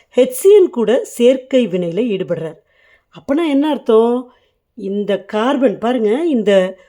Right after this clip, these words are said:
ஓ வந்து இந்த பாண்ட்ல இருக்கிற எலக்ட்ரானை இதுக்கு, இதை நோக்கி இழுத்துக்கும். ஏன்னா அதிக எலக்ட்ரான் கவர் தன்மை உடையது. அப்ப இந்த ஓக்கு மைனஸ் சார்ஜ் வரும். அப்ப ஆட்டோமேட்டிக்கா கார்பனுக்கு பிளஸ் சார்ஜ் வரும். அப்ப இவங்கள பிரிச்சிங்கன்னா எப்படி பிரிப்பீங்க? இவருக்கு பிளஸ், இவருக்கு மைனஸ்.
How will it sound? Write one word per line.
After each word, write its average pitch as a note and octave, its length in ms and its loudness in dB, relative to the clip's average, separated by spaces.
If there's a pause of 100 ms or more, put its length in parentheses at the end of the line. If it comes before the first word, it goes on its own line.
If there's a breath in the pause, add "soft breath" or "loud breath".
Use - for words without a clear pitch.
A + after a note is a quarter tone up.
(180 soft breath)
ஓ D#4 260 4
வந்து C#4 320 4
இந்த A#3 200 0
பாண்ட்ல A#3+ 380 2
இருக்கிற B3 320 2
எலக்ட்ரானை A#3+ 520 0 (100)
இதுக்கு, G#3+ 260 -6
இதை A3+ 140 2
நோக்கி B3 400 2
இழுத்துக்கும். C4 400 -4 (960)
ஏன்னா C#4+ 180 4 (100)
அதிக D4+ 180 4
எலக்ட்ரான் C4+ 440 4
கவர் A#3+ 240 2
தன்மை A3+ 320 4
உடையது. F#3 280 0
அப்ப F4+ 180 0
இந்த F4 160 4
ஓக்கு D#4+ 640 4
மைனஸ் C#4+ 380 4
சார்ஜ் G3 200 2
வரும். E3+ 280 -4 (460 soft breath)
அப்ப E4 360 2
ஆட்டோமேட்டிக்கா F4+ 420 2
கார்பனுக்கு C#4 680 2
பிளஸ் G#3 260 0
சார்ஜ் F3+ 220 0
வரும். E3 240 -10 (460)
அப்ப G#3+ 180 -2
இவங்கள F#4 460 6
பிரிச்சிங்கன்னா F#4 560 4
எப்படி D4+ 120 0
பிரிப்பீங்க? B3+ 400 2
இவருக்கு C4+ 640 0
பிளஸ், C4 280 0 (140)
இவருக்கு A#3+ 360 0
மைனஸ். F#3 520 -6